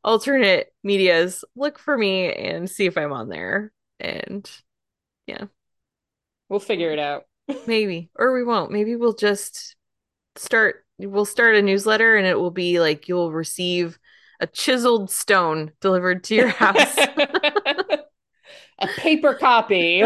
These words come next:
Speaker 2: <laughs>
Speaker 1: I'm gonna train some carrier pigeons. It's gonna be great. Uh, anyway, so that is gonna wrap things up for this week. We hope that you all have a fantastic Thanksgiving. Enjoy the holiday.
Speaker 2: Yay.
Speaker 1: And, uh, if you celebrate, and if you don't,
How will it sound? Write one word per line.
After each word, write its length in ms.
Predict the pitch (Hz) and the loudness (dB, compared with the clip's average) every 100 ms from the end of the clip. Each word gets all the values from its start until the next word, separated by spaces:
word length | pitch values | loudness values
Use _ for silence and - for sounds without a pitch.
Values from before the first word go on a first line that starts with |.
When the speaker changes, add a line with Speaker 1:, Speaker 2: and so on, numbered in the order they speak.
| - | 2
Speaker 2:
<laughs> 80 | - | 2
Speaker 1:
I'm 1600 | 302 - 311 285 - 427 - - _ _ _ - - - - 254 | 2 4 0 0 -4 -12 -16 -18 _ _ _ -10 -10 -10 -6 0
gonna 180 | 269 226 | 0 2
train 280 | 285 254 | 2 0
some 180 | 240 185 | 0 -4
carrier 440 | 196 247 254 262 254 | 2 4 6 4 4
pigeons. 640 | 269 247 247 233 240 233 - | 2 2 2 2 0 -2 -4
It's 100 | - | -6
gonna 120 | - 196 | 0 2
be 80 | |
great. 280 | 151 117 - - _ _ - - _ _ - | 2 0 -2 -10 _ _ -20 -20 _ _ -2
Uh, 300 | 180 165 147 | 0 2 0
anyway, 440 | 170 143 95 - _ - - - - | 0 -2 -6 -8 _ -20 -20 -20 -6
so 440 | - 160 151 175 | 2 4 4 0
that 340 | 208 220 214 208 | 0 2 2 2
is 220 | 196 190 | 2 2
gonna 240 | 185 160 143 | 0 0 2
wrap 260 | 117 - | 0 -2
things 220 | 143 156 | -6 -4
up 180 | 175 147 | -4 -4
for 140 | - 240 | -4 -2
this 260 | 233 233 | -2 -4
week. 300 | 220 202 190 | -2 -2 -2
We 160 | 226 220 | 0 2
hope 260 | 226 220 | 2 0
that 100 | 247 | -2
you 160 | 208 226 | 0 2
all 160 | 196 214 | 4 2
have 180 | 220 | 0
a 160 | 190 165 - | 0 -2 -2
fantastic 720 | 190 175 - 180 - 208 196 | -2 -2 -4 -4 -2 -4 -4
Thanksgiving. 720 | 160 160 - 190 214 156 220 359 381 - | -8 -8 -6 -6 -4 -6 -8 -10 -14 -10
Enjoy 320 | 185 185 196 | -4 0 0
the 60 | |
holiday. 640 | 170 170 165 185 254 311 320 | -2 -4 -4 -4 -6 -6 -4
Speaker 2:
Yay. 60 | 214 | -4
Speaker 1:
And, 240 | 165 160 _ - - - | -4 -8 _ -20 -20 -8
uh, 140 | - 165 | -2 0
if 140 | 202 | 0
you 80 | 196 | 0
celebrate, 500 | 185 180 190 214 277 | 2 4 4 4 2
and 80 | 202 | 2
if 160 | 196 214 | -2 0
you 80 | |
don't, 320 | 208 226 349 | 2 2 2